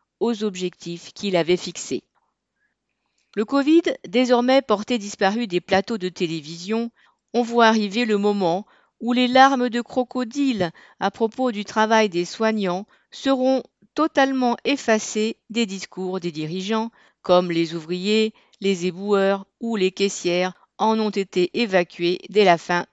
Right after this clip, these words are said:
du premier confinement. Dans la continuité des cinq mille sept cents fermetures de lits de deux mille vingt et un,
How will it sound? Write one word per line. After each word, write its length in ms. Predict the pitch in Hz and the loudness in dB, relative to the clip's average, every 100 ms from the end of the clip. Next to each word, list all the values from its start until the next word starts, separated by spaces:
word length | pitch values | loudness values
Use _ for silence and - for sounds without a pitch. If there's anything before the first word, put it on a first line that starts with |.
| - | -12
du 160 | 180 208 | -8 -6
premier 340 | - 180 208 | -4 -4 -4
confinement. 600 | 190 185 190 190 170 131 _ _ _ _ _ _ _ _ _ _ _ _ | -4 -8 -8 -6 -6 -8 _ _ _ _ _ _ _ _ _ _ _ _
Dans 120 | 180 | -4
la 120 | 170 | -4
continuité 880 | 165 185 190 196 196 196 208 196 180 - _ _ | -4 -8 -8 -6 -6 -6 -4 -2 -4 -10 _ _
des 160 | 165 196 | -4 -4
cinq 280 | - 233 233 | 0 2 2
mille 240 | 247 240 | 0 -2
sept 200 | - 226 | -2 -4
cents 260 | - 233 226 | -2 -4 -2
fermetures 640 | - 240 220 208 240 233 | -2 -2 -2 -4 -6 -4
de 120 | 196 | -4
lits 460 | 190 202 208 185 202 | -6 -6 -8 -8 -14
de 140 | 165 160 | -8 -4
deux 120 | 202 | -2
mille 240 | 220 214 | -2 -2
vingt 240 | 180 180 - | -2 -2 -2
et 140 | 175 | 0
un, 180 | 202 | 0